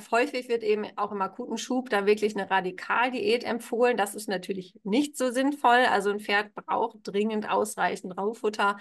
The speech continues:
und ausreichend Energie, ausreichend Nährstoffe. Ähm, und auf der anderen Seite gibt es die Leute, die Angst haben, Futter zu reduzieren, weil sie schon mal gehört haben, wenn die Pferde zu schnell abnehmen, das kommt, führt zu Problemen.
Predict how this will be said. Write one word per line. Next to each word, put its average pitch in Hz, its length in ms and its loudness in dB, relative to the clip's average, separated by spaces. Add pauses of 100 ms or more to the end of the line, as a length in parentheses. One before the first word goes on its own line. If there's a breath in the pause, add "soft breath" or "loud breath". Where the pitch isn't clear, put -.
(220 loud breath)
und 190 120 -10
ausreichend 190 680 -2
Energie, 202 440 -4
ausreichend 190 580 -4
Nährstoffe. 214 720 2 (580 loud breath)
Ähm, 208 540 2 (400)
und 208 420 0
auf 208 160 4
der - 160 0
anderen 233 320 2
Seite 214 340 2
gibt 214 220 -2
es 220 120 -6
die 220 120 -2
Leute, 214 460 2
die 208 360 -2
Angst 233 440 -2
haben, 240 340 2
Futter 233 340 -4
zu 220 140 -8
reduzieren, 214 640 0
weil 214 340 4
sie 208 200 2
schon 208 160 -4
mal 196 120 -2
gehört 208 380 0
haben, 202 200 2
wenn 190 120 -2
die 190 100 -6
Pferde 196 280 -4
zu 202 180 -6
schnell 185 240 -4
abnehmen, 208 400 -2
das 196 160 -8
kommt, 208 320 -4
führt 220 220 -6
zu 208 160 -6
Problemen. 233 720 2